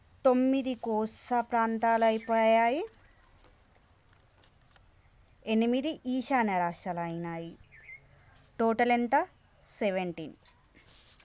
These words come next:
ఆ, నెక్స్ట్ అంతర్జాతీయ సరిహద్దు రాష్ట్రాలు.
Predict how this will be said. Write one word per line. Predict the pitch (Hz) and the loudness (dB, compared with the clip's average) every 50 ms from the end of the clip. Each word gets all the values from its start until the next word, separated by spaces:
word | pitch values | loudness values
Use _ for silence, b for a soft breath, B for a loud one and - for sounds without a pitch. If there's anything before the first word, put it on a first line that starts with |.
| _ _ - - - - _ b b b b b b b b - | _ _ -20 -20 -20 -20 _ b b b b b b b b -12
ఆ, | 185 175 175 175 | -8 -8 -6 -6
నెక్స్ట్ | 180 190 196 185 - - - - 214 254 330 392 - - - _ _ _ _ _ _ _ _ - - - - - - - - - - _ _ _ _ - - - - - - - - B B B B B B B B B B B B B 202 | -6 -6 -8 -8 -10 -14 -10 -8 -6 -6 -6 -8 -10 -20 -20 _ _ _ _ _ _ _ _ -20 -20 -20 -20 -20 -20 -20 -20 -20 -20 _ _ _ _ -20 -20 -20 -20 -20 -20 -20 -20 B B B B B B B B B B B B B -8
అంతర్జాతీయ | 190 190 196 185 - 214 208 175 - - 208 190 185 180 - 185 185 196 220 254 | -6 -6 -4 -4 -4 -4 -4 -4 -6 -8 -6 -6 -6 -6 -8 -10 -10 -8 -8 -8
సరిహద్దు | 269 - - 185 180 175 170 190 180 165 156 156 185 185 | -8 -8 -8 -8 -8 -8 -8 -8 -8 -8 -8 -8 -6 -6
రాష్ట్రాలు. | 180 170 165 156 - - - 170 156 160 165 196 254 311 | -6 -6 -8 -12 -14 -16 -14 -14 -14 -12 -10 -10 -10 -10